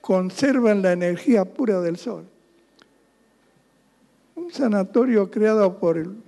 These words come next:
famoso médico naturista Wilhelm Wehner, que continúan ahora lo-, los hijos, trataba todas las enfermedades y las tratan ahora con alimentos, eh, eh, crudos. Y Wilhelm Wehner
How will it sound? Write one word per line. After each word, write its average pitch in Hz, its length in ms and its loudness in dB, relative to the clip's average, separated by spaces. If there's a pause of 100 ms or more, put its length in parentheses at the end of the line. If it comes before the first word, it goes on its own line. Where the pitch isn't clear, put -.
(180)
famoso 185 640 -2
médico 185 520 -2
naturista 175 600 -4
Wilhelm 165 460 -6
Wehner, 170 320 -8 (400)
que 160 140 -4
continúan 165 640 0
ahora 160 320 2
lo-, 156 340 -6
los 165 240 -12
hijos, 220 320 -6 (800)
trataba 190 580 0
todas 262 240 2
las 185 240 -4
enfermedades 185 800 -4
y 160 60 -2
las 156 180 -2
tratan 190 400 -2
ahora 202 360 0 (1500)
con 226 420 0
alimentos, 170 720 -6 (380)
eh, 220 180 -12
eh, 196 200 -12
crudos. 175 480 -2 (560)
Y 180 420 2
Wilhelm 214 460 0
Wehner 214 500 0